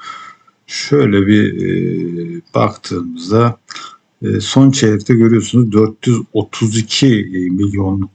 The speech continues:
bir, <clears throat> e, dört yüz otuz iki virgül kırk beş bir fiyat kazanç oranı var. Oldukça yüksek. E,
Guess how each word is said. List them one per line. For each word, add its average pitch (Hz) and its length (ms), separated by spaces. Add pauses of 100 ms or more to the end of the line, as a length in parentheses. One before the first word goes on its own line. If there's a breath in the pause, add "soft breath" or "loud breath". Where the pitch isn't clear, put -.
bir, 147 180 (320)
<clears throat> - 1300
e, 107 240
dört 110 280
yüz 107 100
otuz 104 280
iki 104 220
virgül 110 320
kırk - 260
beş 98 360 (360 loud breath)
bir 123 60
fiyat 110 340
kazanç 107 420
oranı 104 300
var. 104 120
Oldukça 101 460
yüksek. 127 420 (880 loud breath)
E, 101 60